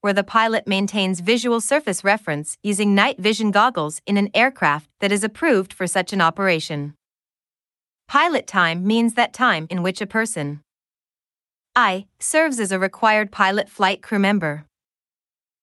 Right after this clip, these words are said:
Two, receives training from an authorized instructor in an aircraft, full flight simulator, flight training device, or aviation training device. Three, gives training as an authorized instructor in an aircraft,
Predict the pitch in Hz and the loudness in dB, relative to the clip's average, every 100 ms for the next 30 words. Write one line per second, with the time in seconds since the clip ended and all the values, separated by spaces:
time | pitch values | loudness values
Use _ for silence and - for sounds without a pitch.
0 | _ _ - 339 277 151 165 - 214 208 | _ _ -6 0 2 0 -6 -4 -2 0
1 | 247 233 - 247 233 170 160 190 190 - | -2 -2 -2 0 0 0 -2 -2 0 2
2 | 202 240 196 165 160 170 165 - 214 214 | 2 2 2 2 0 -4 -6 0 -2 -2
3 | 156 143 - 196 202 202 247 254 165 143 | -8 -6 -2 -2 0 2 0 2 0 0
4 | - - _ _ 247 240 254 269 - - | -6 -20 _ _ 0 0 0 0 -2 -4
5 | 170 156 156 151 147 156 _ _ - 233 | -2 -2 -2 -2 -4 -8 _ _ 0 0
6 | 247 - 247 240 175 160 156 147 - - | 0 0 2 2 2 2 0 0 -8 -14
7 | _ 208 220 214 214 226 190 185 214 202 | _ -2 0 2 2 2 0 0 -2 0
8 | 196 170 165 156 151 147 - - _ _ | 0 0 -2 0 0 -2 -10 -14 _ _
9 | _ _ _ _ _ _ _ _ _ _ | _ _ _ _ _ _ _ _ _ _
10 | - 285 196 151 185 _ 202 254 233 - | -4 0 0 0 -8 _ -2 0 0 -2
11 | 240 226 196 196 196 196 196 240 220 175 | 0 2 2 0 0 2 2 2 2 2
12 | 160 165 175 - 220 214 - 147 - 196 | 0 -2 -6 -2 -2 -2 -4 -8 -4 -2
13 | 202 196 208 254 190 147 151 - | 0 2 0 0 0 0 -2 -10